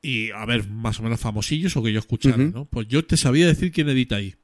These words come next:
Speaker 1: o por lo menos,
Speaker 2: <laughs>
Speaker 1: si no, si no quién edita, qué podcast es, evidentemente, pues con, con una, con un trozo de, em, que no esté contextualizado, ¿vale?
Speaker 2: Sí, sí, sí.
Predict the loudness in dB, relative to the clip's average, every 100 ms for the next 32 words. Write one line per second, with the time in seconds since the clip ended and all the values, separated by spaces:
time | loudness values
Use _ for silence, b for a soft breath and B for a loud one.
0 | _ -4 0 2 4 6 8 6 6 2
1 | -2 -2 2 4 4 4 4 4 4 4
2 | 4 4 4 2 0 -6 b b b b
3 | b _ _ 2 4 2 2 2 2 0
4 | -2 -10 _ -20 0 0 2 -2 0 4
5 | 4 4 0 -4 -2 -6 -6 -6 -4 -4
6 | -2 0 0 -2 -4 -4 -4 -2 -4 -2
7 | 0 0 0 -2 -2 -2 -2 -4 -12 -8
8 | -4 -4 -2 -4 -4 -4 -2 0 2 2
9 | 2 0 -2 -2 -6 _ 2 4 4 -2
10 | -6